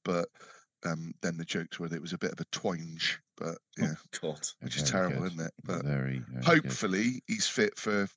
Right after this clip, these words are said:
Speaker 1: for Cov, 'cause, uh, I think his first showing, and if he's then been able to train, um, you know, you can see that there's a, a real player in there, and, uh, I
Speaker 2: Yeah.
Speaker 1: think he's gonna, he would make Tommy Conway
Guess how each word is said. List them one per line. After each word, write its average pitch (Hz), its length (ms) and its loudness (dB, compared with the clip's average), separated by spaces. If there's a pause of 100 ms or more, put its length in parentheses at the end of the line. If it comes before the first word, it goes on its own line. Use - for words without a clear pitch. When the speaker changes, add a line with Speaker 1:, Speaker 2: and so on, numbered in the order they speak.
Speaker 1:
for 101 100 -6
Cov, 101 360 2
'cause, 95 200 -4
uh, 95 100 4 (500)
I - 60 -4
think 101 200 0
his 98 120 4
first 117 260 4
showing, 92 400 6
and 104 200 0
if 101 100 -4
he's 98 140 -4
then 101 180 6
been 101 140 6
able 101 140 6
to 95 60 0
train, 101 540 2 (560)
um, 90 400 -4
you 90 80 -6
know, 87 60 0
you 90 200 0
can 95 160 -2
see 92 360 8
that 90 240 6 (1040)
there's 107 180 4
a, 98 60 2 (140)
a 107 100 2
real 101 240 2
player 101 440 4
in 92 120 2
there, 92 200 6
and, 92 220 2
uh, 92 300 6
I 92 60 2
Speaker 2:
Yeah. 90 80 2
Speaker 1:
think - 100 4
he's 90 120 -2
gonna, 92 200 4
he 98 80 2
would 92 140 4
make 95 180 4
Tommy 95 300 6
Conway 92 500 4